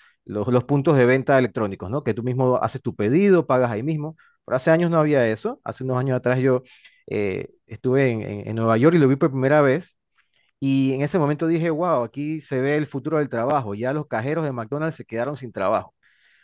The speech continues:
Pero entonces me puse a analizar en ese, en ese McDonald's, comparándolos con los de acá. Y yo hice un pedido y en tres minutos el pedido estaba listo.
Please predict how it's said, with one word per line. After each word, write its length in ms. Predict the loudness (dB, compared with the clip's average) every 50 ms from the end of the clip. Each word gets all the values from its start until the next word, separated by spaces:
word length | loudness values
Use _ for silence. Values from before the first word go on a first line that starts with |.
| _ _
Pero 120 | -4 -4
entonces 180 | -2 0 2 2
me 80 | 2
puse 200 | 0 0 -2 -2
a 20 | 0
analizar 540 | 0 2 0 0 0 -2 -4 -4 -4 -6 -14 _ _ _ _ _
en 140 | -12 -10 -8
ese, 160 | -8 -6 -6
en 200 | -8 -6 -4 -4
ese 180 | -4 -2 -2 -2
McDonald's, 540 | -2 -2 -2 -2 -2 -4 -4 -8 -10 -14 _ _
comparándolos 580 | -4 -4 0 2 2 2 2 2 2 2 2 0
con 120 | -2 -2
los 100 | -2 -2
de 60 | -2
acá. 220 | -2 -4 -8 -12 -12 _ _ _ -20 _ _ _ _
Y 140 | -2 2 4
yo 100 | 4 4
hice 160 | 6 4 2
un 80 | 2 4
pedido 480 | 4 4 4 4 4 2 2 0 -4 -6
y 120 | -6 -4
en 120 | -4 -4 -4
tres 220 | -2 -2 0 2
minutos 380 | 2 2 2 2 0 0 0 -2
el 80 | -2
pedido 240 | -2 -2 -2 -2 -2
estaba 280 | -2 0 0 2 2 2
listo. 300 | 0 -2 -4 _ -20